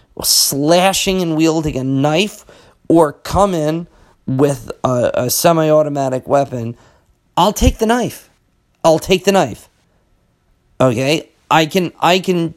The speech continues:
stand a chance against someone with a knife. If I'm defending my kids, I can come up against someone with a knife,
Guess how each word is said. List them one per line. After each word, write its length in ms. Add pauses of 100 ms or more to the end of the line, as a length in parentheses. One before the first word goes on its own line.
stand 460
a 40
chance 340
against 300
someone 200
with 120
a 20
knife. 580
If 160
I'm 280 (180)
defending 480
my 160
kids, 400 (1120)
I 140
can 220
come 200
up 120
against 280
someone 280
with 100
a 60
knife, 420